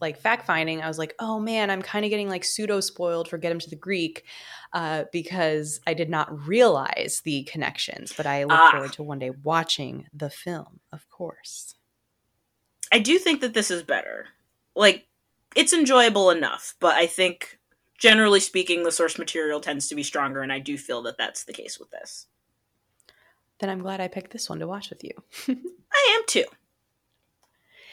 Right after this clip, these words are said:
Speaker 1: Did you have any final thoughts on this film?
Speaker 2: I did, and some of it actually leads towards w-, not necessarily why I picked it, but it's a movie that's, like, pretty impactful, and I can't remember if we talked about why that is. Have I told you the story before?
Speaker 1: No, tell me more.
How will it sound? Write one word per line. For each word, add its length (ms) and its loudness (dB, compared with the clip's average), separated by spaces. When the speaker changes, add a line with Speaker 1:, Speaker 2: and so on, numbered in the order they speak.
Speaker 1:
Did 100 -6
you 80 -4
have 140 -2
any 120 -4
final 440 -8
thoughts 400 -12
on 100 -10
this 180 -12
film? 360 -14
Speaker 2:
I 100 6
did, 420 6
and 160 2
some 180 4
of 100 2
it 160 4
actually 920 4
leads 420 2
towards 560 4
w-, 420 -10
not 220 10
necessarily 420 4
why 300 8
I 20 2
picked 300 -4
it, 180 -2
but 140 2
it's 160 4
a 80 0
movie 300 0
that's, 240 2
like, 140 0
pretty 260 2
impactful, 580 -2
and 80 2
I 80 8
can't 220 0
remember 260 2
if 140 -4
we 80 -2
talked 280 -2
about 220 -2
why 180 2
that 220 -2
is. 360 -6
Have 120 -4
I 60 2
told 260 -4
you 60 -6
the 100 -6
story 300 -4
before? 340 -8
Speaker 1:
No, 300 -4
tell 240 -10
me 120 -6
more. 540 -8